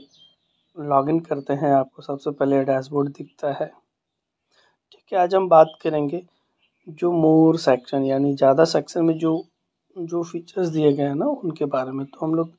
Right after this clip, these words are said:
नीचे के corner पे ज़्यादा पे click करेंगे, यहाँ पे जैसे home button है, यहाँ पे ज़्यादा click करेंगे तो यहाँ पे आता है संसाधन, घटनाएं,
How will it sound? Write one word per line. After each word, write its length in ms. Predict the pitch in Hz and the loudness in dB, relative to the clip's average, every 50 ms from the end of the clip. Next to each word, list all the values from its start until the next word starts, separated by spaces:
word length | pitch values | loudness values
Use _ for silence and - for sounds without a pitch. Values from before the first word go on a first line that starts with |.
| _ _ _ _ _ _ _ _ _ _ - | _ _ _ _ _ _ _ _ _ _ -4
नीचे 380 | - 165 160 160 160 - 190 185 | 0 0 2 2 2 2 2 2
के 160 | 180 - 185 170 | 2 0 -2 -2
corner 360 | 170 - 156 143 143 147 147 | -2 0 0 2 2 2 -2
पे 180 | 143 - 151 | -2 -4 -8
ज़्यादा 340 | 147 139 139 131 131 135 151 147 | -4 -2 -2 0 2 2 2 2
पे 160 | 143 - 139 | 0 -4 -8
click 360 | 139 - 143 139 135 - - | -6 -6 -8 -8 -8 -8 -6
करेंगे, 280 | - 139 135 139 180 254 | -6 -4 -4 -2 -2 -2
यहाँ 200 | 269 185 151 143 | -2 -2 -4 -4
पे 200 | - _ - - _ _ _ _ _ _ _ - | -6 _ -20 -20 _ _ _ _ _ _ _ -20
जैसे 240 | - 143 - - 156 | -20 -18 -12 -8 -4
home 240 | 143 147 151 156 151 | -2 -2 0 0 0
button 300 | 151 143 - 156 151 151 | -2 -2 -2 -4 -4 -2
है, 100 | 156 185 233 - _ _ _ _ _ _ _ _ _ _ - 175 | -2 -4 -6 -8 _ _ _ _ _ _ _ _ _ _ -14 -10
यहाँ 140 | 156 151 | -8 -8
पे 200 | 156 - - 160 | -8 -10 -12 -8
ज़्यादा 340 | 156 147 139 135 139 143 143 139 | -4 -2 -2 0 0 -2 -4 -4
click 300 | 139 - 156 147 147 _ | _ -12 -14 -14 -14 _
करेंगे 440 | - 156 143 143 143 139 143 156 170 | -10 -8 -6 -6 -6 -6 -6 -8 -10
तो 200 | 170 - - 151 | -12 -12 -12 -10
यहाँ 220 | 143 139 - 156 143 | -10 -6 -6 -6 -6
पे 140 | - - | -2 0
आता 340 | 160 143 139 139 - - 143 | 0 0 0 0 -2 -2 0
है 120 | 147 147 202 - _ _ - - - - _ _ _ _ _ _ - | 0 -2 -4 -6 _ _ -20 -20 -20 -20 _ _ _ _ _ _ -8
संसाधन, 640 | 160 147 143 139 - 139 135 135 131 135 151 185 175 _ _ _ _ _ _ _ _ _ _ _ _ _ | -6 -6 -6 -2 2 4 4 4 4 2 0 -2 -4 _ _ _ _ _ _ _ _ _ _ _ _ _
घटनाएं, 680 | - 143 143 139 - 139 135 135 135 131 135 135 147 175 | -16 -14 -14 -10 -8 -6 -4 -2 -2 0 0 0 -2 -4